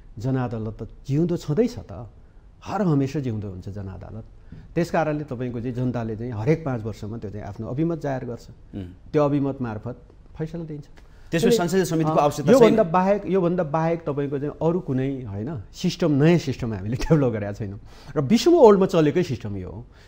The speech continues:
Speaker 1: यो सिस्टमभन्दा अर्को सिस्टम कुन सिस्टम हुन्छ त? त्यसो भए लिखित गरौँ, हामी नयाँ सिस्टमको बारेमा बहस गरौँ।
Speaker 2: उम्।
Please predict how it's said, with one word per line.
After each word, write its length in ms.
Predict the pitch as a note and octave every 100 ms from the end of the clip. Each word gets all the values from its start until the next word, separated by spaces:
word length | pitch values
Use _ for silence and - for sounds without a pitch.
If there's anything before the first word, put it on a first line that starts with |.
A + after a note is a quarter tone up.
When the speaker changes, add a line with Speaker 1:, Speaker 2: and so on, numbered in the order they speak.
| -
Speaker 1:
यो 80 | F#3
सिस्टमभन्दा 580 | G3+ A3 A#3+ A3+ D3 D3+
अर्को 280 | - F#3+ A#3
सिस्टम 320 | G3 - F#3
कुन 220 | - C4+
सिस्टम 360 | C#4 C#3 - A#2+
हुन्छ 220 | G2 G2+
त? 120 | C#3
त्यसो 200 | C#3+ F3
भए 120 | F3
लिखित 300 | F3 E3 F3+
गरौँ, 200 | D#3+ D#3+ - - - - - - -
हामी 200 | A2+ C#3+
नयाँ 220 | D3+ E3+
सिस्टमको 400 | F#3 E3+ F3+ F3
बारेमा 220 | E3+ E3+
बहस 300 | E3 D#3 D#3+ D#3+
गरौँ। 160 | D#3 - - -
Speaker 2:
उम्। 160 | A#2+ A2